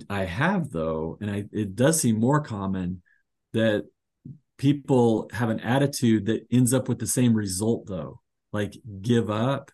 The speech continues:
So, like, I've, I've seen much more of, like, a hopeless, "Hey, this world is so hopeless and lost and messed up. What's the point? So throw in the towel of your righteousness," and they,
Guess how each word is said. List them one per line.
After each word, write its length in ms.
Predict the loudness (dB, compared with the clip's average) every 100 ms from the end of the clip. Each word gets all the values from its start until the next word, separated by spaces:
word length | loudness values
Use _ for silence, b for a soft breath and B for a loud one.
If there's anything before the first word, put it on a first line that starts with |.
| _ _ _
So, 120 | 0
like, 180 | 2 4
I've, 160 | 0 0
I've 160 | 0 2
seen 280 | 4 4 6
much 240 | 4 0
more 200 | 0 0
of, 80 | 0
like, 180 | -4 -6
a 80 |
hopeless, 440 | -4 0 0 -2 -2
"Hey, 140 | 2
this 200 | 2 0
world 720 | -2 2 4 6 6 2 -4 -10 _ _ -4
is 220 | 0 2
so 180 | 0 -2
hopeless 800 | 2 2 4 -2 -6 -8 -12 -14 _ _ -6
and 160 | -4
lost 760 | 0 4 4 2 -2 -8 -10 -14 _ -8
and 240 | -2 2
messed 360 | 4 4 2 0
up. 400 | 0 -2 -6 -14 _ _ _ _ _ _ -12
What's 260 | 0 0 0
the 80 | -6
point? 580 | -4 -2 -2 -6 -14 -20 _ _ _ _
So 280 | -2 0 0
throw 340 | 0 4 4
in 100 | 4
the 100 | 2
towel 580 | -2 -4 -2 2 0 0
of 160 | -4 -6
your 140 | -6
righteousness," 720 | -4 -4 -4 -6 -8 -10 -10
and 180 | -6 -2
they, 300 | -2 -2 -6